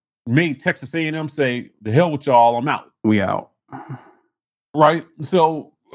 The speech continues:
Speaker 1: I just feel like there, there are a ton of hurdles. I-, if,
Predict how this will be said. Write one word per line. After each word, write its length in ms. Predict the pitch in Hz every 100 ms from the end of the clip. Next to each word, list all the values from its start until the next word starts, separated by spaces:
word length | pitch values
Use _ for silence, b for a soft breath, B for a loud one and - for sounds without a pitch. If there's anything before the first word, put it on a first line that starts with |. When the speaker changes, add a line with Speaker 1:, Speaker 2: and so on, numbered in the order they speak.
| 120
Speaker 1:
I 220 | 175 240
just 280 | 262 254 -
feel 240 | 220 220
like 440 | 196 175 147 135 - _ -
there, 360 | 107 160 226
there 180 | 127 208
are 220 | 277 262
a 40 | 254
ton 260 | - 254
of 80 | 226
hurdles. 480 | 180 233 190 147 -
I-, 120 | 143 147
if, 200 | 175